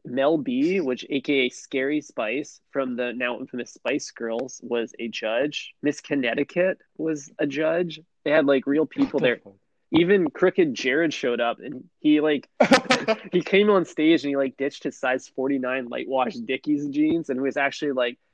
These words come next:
Speaker 1: looking smart, like a Chris Hemsworth look, like, with, like, a fitted blazer and, like, some straight leg blue jeans.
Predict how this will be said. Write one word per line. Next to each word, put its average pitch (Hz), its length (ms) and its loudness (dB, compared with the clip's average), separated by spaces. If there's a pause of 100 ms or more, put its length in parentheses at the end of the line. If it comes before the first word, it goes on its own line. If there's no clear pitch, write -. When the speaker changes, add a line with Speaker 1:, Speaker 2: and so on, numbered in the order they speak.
(180)
Speaker 1:
looking 143 240 0
smart, 135 420 -4
like 135 160 -2
a - 100 -10
Chris - 280 -8
Hemsworth 139 540 -4
look, 64 260 -8 (100)
like, 64 240 -8 (220)
with, - 120 -4
like, 131 200 -2
a - 160 -8 (160)
fitted 143 260 2
blazer 135 640 2
and, 120 120 -4
like, 120 280 -6
some 123 200 -12 (440)
straight - 420 0
leg 135 300 4
blue 135 220 2
jeans. 139 540 0